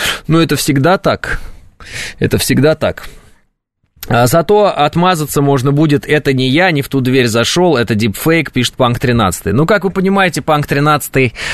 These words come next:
отмазаться, как вы говорите, гораздо сложнее. Щас объясню, почему. Потому что, например, появляется какое-нибудь видео. Ты говоришь: "Дипфейк". А тебе говорят: "Нет".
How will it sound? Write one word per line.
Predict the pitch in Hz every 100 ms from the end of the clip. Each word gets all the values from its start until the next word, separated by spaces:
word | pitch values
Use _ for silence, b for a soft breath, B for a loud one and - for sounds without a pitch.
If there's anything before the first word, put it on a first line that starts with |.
| B
отмазаться, | - 151 151 165 208 165 135 -
как | 123 117
вы |
говорите, | 117 123 104 101
гораздо | 104 143 139 131
сложнее. | 143 135 143 104 80
Щас | 107 131
объясню, | 120 - 139
почему. | - - 127 95 - B B B B -
Потому | - 135 170
что, | -
например, | 131 127 135 180
появляется | 143 127 123 143 139 -
какое-нибудь | 131 - 127 117 98
видео. | 80 76
Ты | 82 117
говоришь: | 139 131 113
"Дипфейк". | 123 107 - 107 73 - - -
А | 110
тебе | 139
говорят: | 123 120 101 -
"Нет". | 117 117 113 107 -